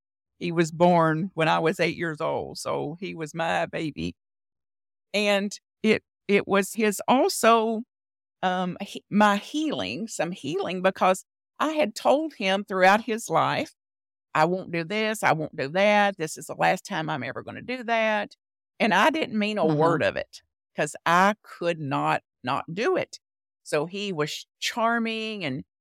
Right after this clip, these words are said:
Speaker 1: charismatic and adorable, and he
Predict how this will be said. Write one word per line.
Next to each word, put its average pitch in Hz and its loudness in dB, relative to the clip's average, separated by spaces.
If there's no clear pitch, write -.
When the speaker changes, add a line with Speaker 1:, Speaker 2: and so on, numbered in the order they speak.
Speaker 1:
charismatic 208 4
and 156 -2
adorable, 202 0
and 160 2
he 170 -10